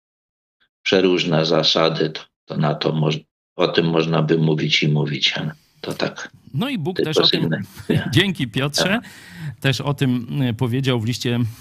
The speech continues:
Speaker 2: do Efezjan, o tym właśnie, że by nie upijać, nie żeby nie używać alkoholu, ale żeby się nie upijać, bo jak człowiek się upija, to znaczy, że jest pod kontrolą nie siebie.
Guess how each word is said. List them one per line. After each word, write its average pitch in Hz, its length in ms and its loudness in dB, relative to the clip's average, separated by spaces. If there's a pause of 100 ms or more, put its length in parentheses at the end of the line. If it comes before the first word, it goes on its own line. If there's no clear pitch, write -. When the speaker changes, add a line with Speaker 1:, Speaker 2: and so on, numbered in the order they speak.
Speaker 2:
do 107 400 -2 (240)
Efezjan, 117 680 -2
o 147 200 -6
tym 127 300 -6 (140)
właśnie, 185 480 -6
że 170 320 -6 (500)
by 170 140 0
nie 285 160 0
upijać, 247 580 2
nie - 160 -4
żeby 185 200 0
nie 180 140 4
używać 226 500 0
alkoholu, 101 600 -6 (300)
ale 165 120 0
żeby 226 160 -4
się 240 160 -2
nie 262 220 2
upijać, 277 520 -2
bo 120 120 -2
jak 147 240 -2 (400)
człowiek 214 300 -2
się 190 100 -2
upija, 226 480 2
to 185 120 0
znaczy, 202 320 2
że 190 100 2
jest - 220 -2
pod - 240 -2
kontrolą 220 800 4
nie 220 380 2
siebie. 160 420 0